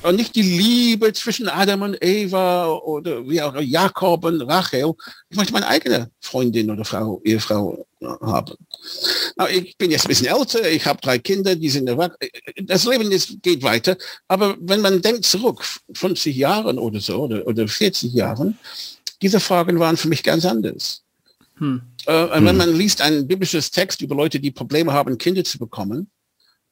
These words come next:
Speaker 1: und man hat zur gleichen Zeit das gleiche Problem, dann
Speaker 3: Hm.
Speaker 1: liest man die, die Gebet von Hannah total anders.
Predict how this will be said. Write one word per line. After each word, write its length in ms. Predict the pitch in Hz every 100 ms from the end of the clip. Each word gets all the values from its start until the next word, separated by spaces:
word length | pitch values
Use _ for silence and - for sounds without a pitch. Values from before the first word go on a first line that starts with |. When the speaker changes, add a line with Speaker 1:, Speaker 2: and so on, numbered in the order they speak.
| _ -
Speaker 1:
und 80 |
man 80 | 135
hat 120 | 175 -
zur 100 | -
gleichen 300 | 165 165 151
Zeit 300 | 160 147 131 - - -
das 120 | 117
gleiche 220 | 143 139 117
Problem, 460 | 110 120 117 208 _ _ _ _ _ _ _ _ _ _ _ _ _ -
dann 200 | 151 151
Speaker 3:
Hm. 120 | 98
Speaker 1:
liest 240 | 220 -
man 260 | 151 139 123
die, 140 | 123
die 180 | 113 123
Gebet 380 | - 104 165 -
von 220 | 139 113
Hannah 320 | 160 190 107 -
total 340 | - 113 110 90
anders. 500 | 98 69 71 -